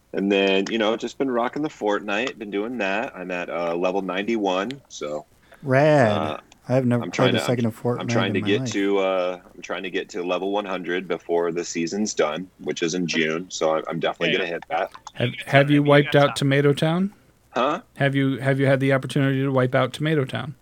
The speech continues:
Speaker 1: Um, well, Tomato Town's not really in it anymore. It's kinda evolved. But yeah, I've definitely been to,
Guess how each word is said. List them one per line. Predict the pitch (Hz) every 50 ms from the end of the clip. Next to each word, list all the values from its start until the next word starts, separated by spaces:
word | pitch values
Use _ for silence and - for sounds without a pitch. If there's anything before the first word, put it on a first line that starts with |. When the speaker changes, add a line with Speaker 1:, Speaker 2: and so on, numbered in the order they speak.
| _ _ _ _ _ -
Speaker 1:
Um, | 90 92 92 92 92 92 90 90 90 87 - -
well, | 78 82 87 87 87 85 85 85
Tomato | - - - - 95 95 90 95 92
Town's | - 104 95 92 90 87 82 - 87
not | 87 85 85 82 -
really | 80 82 82 82 80 80 78 - - _ _ _ _ _ _ -
in | 90 92 95
it | 95 98 - -
anymore. | 101 101 95 98 95 95 95 95
It's | 95 73 73 76 -
kinda | - 85 82 82 73
evolved. | 71 73 73 78 78 80 82 85 85 82 - - _ _ _ _ _ _
But | - 92 90 - - _ _ _ -
yeah, | 90 95 101 104
I've | 92 82 82
definitely | 92 92 92 - 92 87 87 82
been | 78 82 85 95 90
to, | - 90 82 78 76 73 71